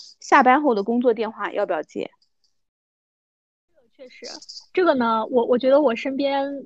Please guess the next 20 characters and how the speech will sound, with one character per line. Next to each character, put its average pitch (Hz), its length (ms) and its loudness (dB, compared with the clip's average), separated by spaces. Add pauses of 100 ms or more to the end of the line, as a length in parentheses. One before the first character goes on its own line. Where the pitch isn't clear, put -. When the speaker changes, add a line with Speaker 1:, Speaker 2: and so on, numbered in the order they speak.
Speaker 2:
就 330 100 0
最 339 220 2
近 339 260 -6
吧， - 220 -8 (100)
Speaker 1:
嗯。 247 140 6
Speaker 2:
我 233 80 8
身 240 80 0
边 294 160 -4
还 262 160 0
是 311 120 -2
有 294 140 0
两 233 280 -2
个 226 180 -2
蛮 226 260 -2
典 233 220 -4
型 226 160 -6
的 220 140 -2
例 240 200 -2
子 - 140 -18
的。 - 160 -16